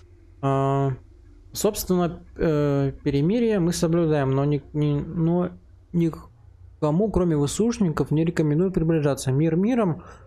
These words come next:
а службу никто не отменял. В общем, я свое дел-, э, дело сделал. Теперь ты притащи карту танкисту и все.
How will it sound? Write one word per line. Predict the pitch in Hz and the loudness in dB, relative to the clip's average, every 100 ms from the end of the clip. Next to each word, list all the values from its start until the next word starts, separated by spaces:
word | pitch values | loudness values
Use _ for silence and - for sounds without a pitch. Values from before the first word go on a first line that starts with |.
| - | -6
а | 135 135 131 | -2 0 0
службу | - 208 190 | -2 0 2
никто | 156 - 185 | 0 0 0
не | 185 | 0
отменял. | 185 156 139 127 127 | 0 0 2 2 2
В | |
общем, | 170 - 147 | 0 0 0
я | 143 151 | 0 0
свое | - 147 143 | 0 0 2
дел-, | 147 147 | 0 0
э, | 156 147 143 | 0 0 0
дело | 135 135 151 135 127 | -2 0 0 0 -2
сделал. | 117 - 135 135 160 220 202 | -4 -4 0 2 2 0 -2
Теперь | 151 190 220 | -2 0 0
ты | - 202 | 0 -2
притащи | 185 160 151 - | 0 -2 -2 -4
карту | - 180 196 185 | -2 -2 0 -2
танкисту | - 147 139 226 - 151 | 0 -2 -2 -4 -4 -6
и | 190 208 | -4 -4
все. | - 135 127 | -2 -2 -2